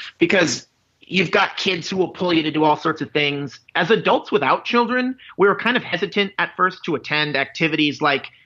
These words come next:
character meet and greets or character breakfast type things. And I, I think you shouldn't be. There's so many different types of activities on board, but really they're all open to anyone. So even as,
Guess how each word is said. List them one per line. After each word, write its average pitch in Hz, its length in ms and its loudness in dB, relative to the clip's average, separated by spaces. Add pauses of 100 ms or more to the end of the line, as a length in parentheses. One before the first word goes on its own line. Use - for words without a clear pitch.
character 202 480 2
meet 156 180 0
and 147 140 -6
greets 139 540 0
or 131 280 2
character 185 460 2
breakfast 151 680 0
type - 300 -4
things. 113 380 -6 (420)
And 180 80 4
I, 185 100 4 (120)
I 190 80 2
think 269 240 -6
you 277 80 0
shouldn't 165 500 -2
be. 104 300 -8 (240)
There's 202 200 2
so 233 220 4
many 269 140 -2
different 220 280 2
types 160 280 -2
of 175 80 0
activities 151 540 -2
on 143 160 0
board, 139 380 -4
but 160 160 0
really 247 260 0
they're 185 220 2
all 175 280 4
open 151 260 0
to 95 100 -4
anyone. 127 300 -8
So 165 160 -2
even 208 240 2
as, 180 280 0